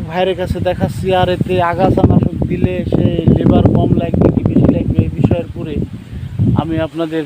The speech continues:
ভিডিও দিচ্ছি। সুপ্রিয় বন্ধুরা, আপনারা ভিডিওটি শেষ পর্যন্ত দেখুন, তাহলে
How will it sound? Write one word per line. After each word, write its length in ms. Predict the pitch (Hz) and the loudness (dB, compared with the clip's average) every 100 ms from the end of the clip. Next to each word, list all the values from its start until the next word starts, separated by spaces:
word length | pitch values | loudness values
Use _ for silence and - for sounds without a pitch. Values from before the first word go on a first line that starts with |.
| 135 | -6
ভিডিও 240 | 151 170 | -8 -8
দিচ্ছি। 260 | 147 143 139 - | -8 -12 -14 -10
সুপ্রিয় 300 | - - 160 | -6 0 0
বন্ধুরা, 440 | 156 - - 170 - - - - - - - - | 0 -2 -2 0 0 -2 -4 -12 -14 -14 -10 -8
আপনারা 360 | - 156 151 160 | -6 -6 -2 -2
ভিডিওটি 460 | - - - - - | 2 0 0 -2 -2
শেষ 180 | 190 - | -4 -4
পর্যন্ত 360 | - - - - | -4 0 0 0
দেখুন, 320 | - - 202 185 | -2 -6 -8 -4
তাহলে 400 | 170 170 160 | -2 0 -2